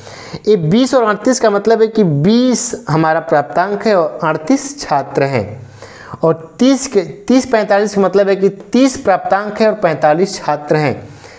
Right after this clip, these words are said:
चालीस प्राप्तांक है और संतावन छात्र हैं। पचास प्राप्तांक है और सत्तर छात्र हैं। और साठ प्राप्तांक है और सौ छात्र हैं।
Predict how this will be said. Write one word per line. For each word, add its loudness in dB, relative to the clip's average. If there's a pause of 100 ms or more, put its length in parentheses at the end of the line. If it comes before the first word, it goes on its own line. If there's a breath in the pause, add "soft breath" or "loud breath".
(180 loud breath)
चालीस 0
प्राप्तांक -2
है 4
और 4
संतावन 0
छात्र 0
हैं। -2 (340 loud breath)
पचास 0
प्राप्तांक 0
है 4
और 4
सत्तर 0 (460 loud breath)
छात्र -2
हैं। -6 (240 loud breath)
और 0
साठ -2
प्राप्तांक 0
है 2
और 2
सौ 2 (680)
छात्र -2
हैं। -2